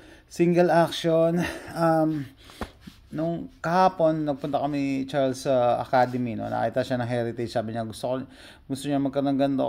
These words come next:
Kaso, yun nga, hindi to popular sa Pilipinas. Bakit? Kasi ang daming hassles to, to get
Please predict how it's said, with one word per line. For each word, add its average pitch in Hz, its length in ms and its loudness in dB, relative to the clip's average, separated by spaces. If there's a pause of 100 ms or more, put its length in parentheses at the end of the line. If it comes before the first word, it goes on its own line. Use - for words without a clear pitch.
Kaso, 127 320 2
yun 127 240 -2
nga, 120 240 -4
hindi 127 240 -2
to 131 160 -6
popular 120 480 -2
sa 120 80 -10
Pilipinas. 117 640 -6
Bakit? 117 640 -4 (400)
Kasi 196 240 -2
ang 185 80 -2
daming 170 280 4
hassles 131 880 -4
to, 123 460 -4 (340)
to 123 240 -6
get 131 160 -2